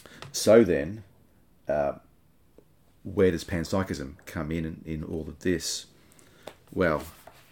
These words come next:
flicking on to page, uh, one thirty-two, he says the following. The problem of intrinsic natures, physics tells us, which is, physics tells us nothing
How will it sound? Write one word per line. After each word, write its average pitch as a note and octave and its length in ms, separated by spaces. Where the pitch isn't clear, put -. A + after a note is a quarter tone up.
flicking F2+ 400
on A#2 220
to G2 100
page, E2 560
uh, D#2+ 120
one D#2+ 340
thirty-two, G#2+ 1000
he G#2+ 100
says F#2 220
the - 80
following. C#3 360
The A2+ 440
problem D#3+ 460
of F2 420
intrinsic F#2 600
natures, F#2 720
physics C3+ 400
tells F#2 340
us, - 240
which F#2 260
is, F#2 320
physics C#3+ 360
tells G#2 200
us F2+ 140
nothing G2+ 420